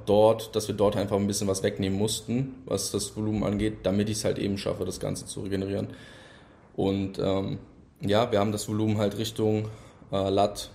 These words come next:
und, äh, Chest halt gebracht, obviously. Und, ähm, ja, die re-, rel-, relativen Intensitäten haben wir halt so gestaltet, dass ich halt, ähm, bereits ja in Woche eins schon, ähm, mit Rest Pause zum Beispiel auch arbeite.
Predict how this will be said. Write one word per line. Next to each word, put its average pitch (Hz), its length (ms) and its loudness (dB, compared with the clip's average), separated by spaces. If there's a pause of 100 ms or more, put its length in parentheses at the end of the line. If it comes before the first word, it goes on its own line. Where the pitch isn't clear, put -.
und, 104 480 -4
äh, 104 180 -8 (100)
Chest - 420 0
halt 101 260 2
gebracht, 104 540 0 (500)
obviously. 123 640 0
Und, 107 380 0
ähm, 98 380 -4 (1200)
ja, 98 160 4
die 101 100 -2
re-, 98 280 -2
rel-, 104 380 2
relativen 120 520 2
Intensitäten 107 720 -2
haben 101 160 0
wir 101 100 2
halt 98 160 2
so 107 300 -2 (580)
gestaltet, 117 680 4
dass 107 120 2
ich 110 140 -4
halt, 104 320 0
ähm, 95 340 -2
bereits 95 440 2
ja 95 160 2
in 95 100 0
Woche - 240 -4
eins 92 280 0
schon, 98 340 0 (500)
ähm, - 360 -4
mit 95 260 -2
Rest 98 240 6
Pause 98 240 4
zum 104 80 0
Beispiel 101 260 0
auch 98 160 2
arbeite. 101 540 2